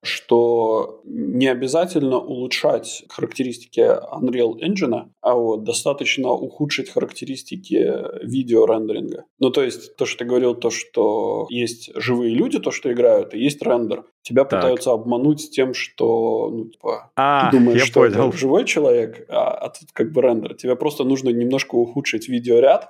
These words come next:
Speaker 1: для,
Speaker 2: <laughs>
Speaker 1: для нормального видео, чтобы тебе как бы от, от рендера казалось, что, типа, разницы никакой нет.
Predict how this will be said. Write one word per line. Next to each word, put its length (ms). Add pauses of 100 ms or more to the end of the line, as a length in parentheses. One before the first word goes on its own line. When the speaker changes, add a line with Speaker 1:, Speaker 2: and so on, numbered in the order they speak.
(140)
Speaker 1:
для, 800
Speaker 2:
<laughs> 40
Speaker 1:
для 240
нормального 640
видео, 640 (280)
чтобы 280
тебе 420
как 240
бы 100
от, 140
от 180
рендера 340
казалось, 460
что, 200
типа, 240
разницы 420
никакой 400
нет. 200